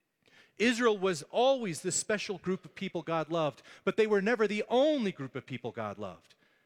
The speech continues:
Israel was gonna be the doorway through whom God was gonna share his love with the entire planet. God was gonna love the world through the house of Israel. So what Jesus' mission was, was this: "I'm first gonna go to the house of Israel, they will embrace me,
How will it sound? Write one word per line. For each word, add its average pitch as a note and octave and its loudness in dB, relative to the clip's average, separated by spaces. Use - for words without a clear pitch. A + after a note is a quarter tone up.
Israel A#3 2
was E3 -4
gonna F3 0
be E3 -2
the D3 -4
doorway F3+ 2
through D3+ -6
whom D#3+ -4
God F3 -2
was C#3 -12
gonna D3 -8
share F3+ -4
his D#3 -4
love E3 -4
with E3 -10
the D#3 -10
entire A#3 -8
planet. C4 -6
God E3+ -2
was G3+ -4
gonna G#3 0
love F3 0
the F3 -6
world C#3 -4
through C#4+ -4
the A#3+ -2
house D3 -4
of A2+ -14
Israel. G2 -14
So B3 0
what A3 2
Jesus' A3 -2
mission C4 0
was, D3+ 0
was E3 -6
this: - 0
"I'm D#3+ -2
first A#3+ 2
gonna A3+ 0
go G3+ 2
to - -2
the D3 -6
house E3 0
of C#3+ -4
Israel, A#3+ 0
they G3 2
will F#3+ 0
embrace D3 -2
me, A#3+ 0